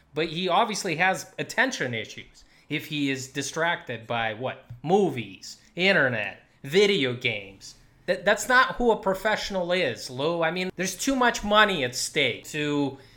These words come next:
have fun a-, and not put in the extra work, because what the N F L has shown us in the past,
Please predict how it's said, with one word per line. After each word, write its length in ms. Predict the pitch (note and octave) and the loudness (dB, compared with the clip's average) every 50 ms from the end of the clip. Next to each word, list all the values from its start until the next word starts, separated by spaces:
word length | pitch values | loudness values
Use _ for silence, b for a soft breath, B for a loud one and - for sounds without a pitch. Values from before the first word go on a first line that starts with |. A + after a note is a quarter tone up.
| B B B B _ - - - - - - | B B B B _ -20 -20 -20 -18 -12 -2
have 280 | - - F#3+ F#3 F3 | 4 6 8 8 6
fun 640 | - - - - F#3+ F#3+ F#3+ F3+ D3 A#2+ G#2+ G2+ G#2+ | 4 -2 -4 2 4 6 6 6 4 2 0 -4 -6
a-, 260 | C3 D3 D#3 D3+ D3 | -6 -4 -4 0 2
and 180 | D#3 D#3 D#3 D#3+ | 2 4 4 4
not 260 | F3 F3+ F3 C#3+ - | 4 4 4 2 0
put 160 | - F#3+ F#3 F3 | 2 4 4 4
in 160 | E3 D#3 D3+ | 4 2 2
the 140 | D3+ D3+ D3+ | 0 0 0
extra 320 | D3+ D3 - - D#3 D3 | 0 -2 -4 -4 -4 -4
work, 360 | C#3+ D3 D#3 C#3 A#2 A2 - | 0 2 2 2 2 0 -2
because 460 | - D3 C#3+ E3+ D#3+ D3+ D3+ - - B B B B B B B B - - - D#3+ | -4 -2 2 4 6 6 4 2 -4 B B B B B B B B -20 -20 -20 -8
what 220 | D#3 D3 F3 F#3+ | 0 2 4 4
the 160 | - G3 G3 G#3 | 4 4 4 4
N 100 | A#3 A#3 | 4 4
F 160 | A3 - - | 4 4 4
L 200 | A3 G#3+ G3+ E3+ | 4 6 6 6
has 160 | E3 F3 - | 4 2 0
shown 360 | - - G3+ G#3 G#3 G#3 G3+ | 0 2 2 4 4 4 4
us 180 | F#3+ F#3 F#3+ G3+ | 4 2 2 0
in 120 | F3+ F3 | -2 -2
the 80 | F3+ E3+ | -2 -2
past, 640 | F3 - F#3 F3+ D#3+ A#2+ G#2 G#2 - - - - | 2 4 4 6 6 4 2 0 -4 -8 -14 -18